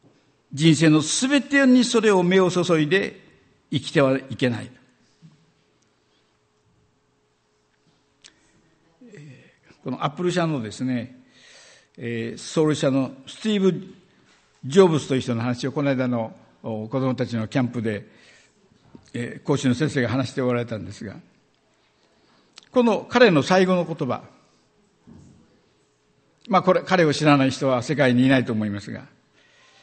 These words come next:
「誰の目にも私は成功したと思うでしょう。思われているでしょう。世の中のためにたくさん貢献した。お金も手にした。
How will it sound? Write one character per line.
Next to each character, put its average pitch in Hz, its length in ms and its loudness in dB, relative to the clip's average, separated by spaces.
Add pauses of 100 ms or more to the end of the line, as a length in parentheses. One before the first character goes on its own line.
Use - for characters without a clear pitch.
(680)
「誰 247 360 6
の 254 120 6
目 202 180 4
に 208 120 4
も 233 280 0 (800)
私 196 380 0
は 214 100 2
成 277 300 -2
功 240 320 -4
し - 80 -8
た 220 100 -4
と 220 260 -6 (920)
思 131 260 0
う 113 80 -4
で 107 80 -8
し - 100 -14
ょ 85 60 -14
う。 - 60 -20 (1120)
思 156 200 2
わ 180 80 10
れ 175 100 6
て 175 120 2
い 165 40 2
る 151 120 0
で 127 120 -2
し 117 100 -8
ょ 98 60 -8
う。 - 20 -12 (1800)
世 165 160 2
の 175 60 4
中 165 160 4
の 156 80 4
た 160 120 2
め 156 100 4
に 147 420 2 (340)
た 139 100 -10
く - 40 -10
さ 208 140 -2
ん 233 40 -2
貢 208 220 4
献 202 200 -4
し - 60 -10
た。 170 160 -6 (1800)
お 139 80 -8
金 139 200 0
も 127 140 -2
手 131 140 -2
に 120 100 -2
し - 80 -10
た。 139 160 -10